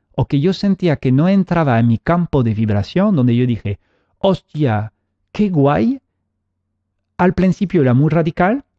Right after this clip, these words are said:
y ahora intento observar en el abanico de esta persona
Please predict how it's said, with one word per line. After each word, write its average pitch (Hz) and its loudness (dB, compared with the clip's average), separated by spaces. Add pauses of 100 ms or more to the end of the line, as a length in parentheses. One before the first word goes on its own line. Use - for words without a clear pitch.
y 156 0
ahora 165 2
intento 185 2 (120)
observar 156 0
en 135 2
el 135 2
abanico 160 0
de 120 0
esta 123 -4
persona 147 -2